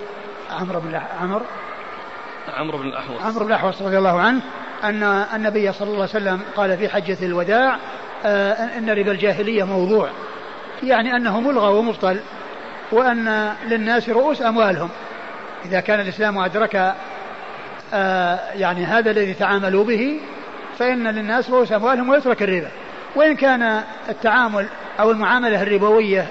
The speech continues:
Speaker 1: انتهت في الجاهلية، وهذا أخذ الربا في الجاهلية، فإنه لا يطلب منه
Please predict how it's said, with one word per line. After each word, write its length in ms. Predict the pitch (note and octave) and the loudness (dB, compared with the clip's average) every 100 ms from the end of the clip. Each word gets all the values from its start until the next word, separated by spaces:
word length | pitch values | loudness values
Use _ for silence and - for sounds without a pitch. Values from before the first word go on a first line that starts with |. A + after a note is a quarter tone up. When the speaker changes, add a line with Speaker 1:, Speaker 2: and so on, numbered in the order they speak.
| - | -2
Speaker 1:
انتهت 360 | B3+ G#3+ F#3 F#3 F#3+ | -2 2 2 0 -2
في 80 | |
الجاهلية، 680 | G3 F#3+ G#3 G3+ A3 F#3+ F#3+ - - - - - - | 0 4 4 4 2 2 2 0 -10 -14 -14 -8 2
وهذا 540 | G3+ F#3+ A3+ G#3+ A3+ | 4 6 4 4 2
أخذ 220 | - G#3+ | 2 2
الربا 320 | G#3+ G3 G3 G3 | 2 2 2 0
في 100 | F#3+ | 0
الجاهلية، 640 | F#3 F#3 G3+ A3+ G#3 F#3 - - - - - - - - - | 2 2 2 2 2 0 -2 -12 -14 -14 -14 -14 -14 -14 -2
فإنه 540 | C4 C4+ A3+ G3+ B3+ C#4 - - - | 2 4 4 0 0 -2 -10 -12 -6
لا 500 | B3+ D4 A#3+ G3+ G#3 - - - F#3 | 2 6 6 6 2 -4 -10 -10 -6
يطلب 460 | A#3 B3+ A3 G3 G3+ | -2 0 2 2 2
منه 360 | A3+ G3 G3+ | 2 2 2